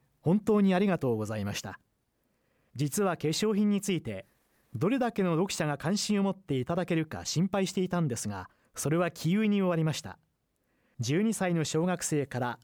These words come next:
八十代まで、老若男女の皆さんが化粧品についての思い、役割、期待などを丁寧に綴ってくださっていました。中には化粧品で心の豊かさを引き出すという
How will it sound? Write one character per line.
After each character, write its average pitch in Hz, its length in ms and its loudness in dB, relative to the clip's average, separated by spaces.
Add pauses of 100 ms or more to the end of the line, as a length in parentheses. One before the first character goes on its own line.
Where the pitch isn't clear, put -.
八 139 320 -2
十 247 180 2
代 160 180 0
ま 117 120 -2
で、 98 200 -8 (500)
老 160 140 2
若 247 300 0
男 220 220 2
女 208 80 2
の 180 80 2
皆 175 180 2
さ 170 140 -2
ん 139 100 0
が 95 280 -6 (200)
化 - 120 -6
粧 208 220 0
品 202 200 2
に 190 100 0
つ 196 140 -2
い 180 80 0
て 165 100 0
の 139 140 2
思 143 180 2
い、 110 160 -6 (480)
役 147 280 -2
割、 139 280 -2 (520)
期 - 140 -16
待 214 180 0
な 208 120 2
ど 156 180 2
を 123 80 0
丁 247 240 0
寧 208 140 2
に 151 120 2
綴 175 220 -2
っ - 20 -4
て 208 200 -2
く 196 80 -2
だ 185 100 0
さ 196 120 -2
っ 180 40 -6
て - 160 -10
い 104 100 -4
ま 98 80 -4
し - 120 -8
た。 95 160 -14 (720)
中 185 260 -2
に 185 140 2
は 147 100 0
化 147 120 -2
粧 208 240 0
品 180 260 2
で 147 260 0 (220)
心 202 340 0
の 196 140 2
豊 196 180 -2
か 220 80 -2
さ 175 160 0
を 151 80 2
引 - 80 -10
き 196 80 -2
出 196 120 0
す - 100 -6
と 156 80 0
い 117 260 -2
う 101 100 -10